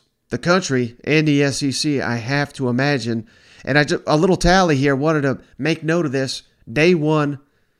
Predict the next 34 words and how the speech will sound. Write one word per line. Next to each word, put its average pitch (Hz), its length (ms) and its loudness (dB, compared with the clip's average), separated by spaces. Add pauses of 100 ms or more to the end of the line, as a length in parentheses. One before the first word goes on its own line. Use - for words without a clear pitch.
(320)
if 131 80 -2
you 143 40 4
haven't 160 220 2
checked 156 260 0
it 143 100 0
out 139 160 2
already, 135 340 0
head 160 180 0
on 151 120 0
over 143 200 0
to 127 80 -2
that 139 260 0
S 143 220 -2
E 147 100 -2
C 143 180 -4
podcast 135 600 -4
dot 123 220 -4
com. 143 260 -6 (240)
I've 135 100 -6
got 139 160 0
a 123 60 -2
running 147 580 0
list 147 320 -2
of - 220 -8
every 156 500 -2 (260)
single 147 680 0 (340)
S 156 260 2
E 147 160 2
C 143 260 -2
player 139 540 -2 (220)
in 165 160 6
the 151 100 0
transfer 143 480 -6
portal. 139 420 -4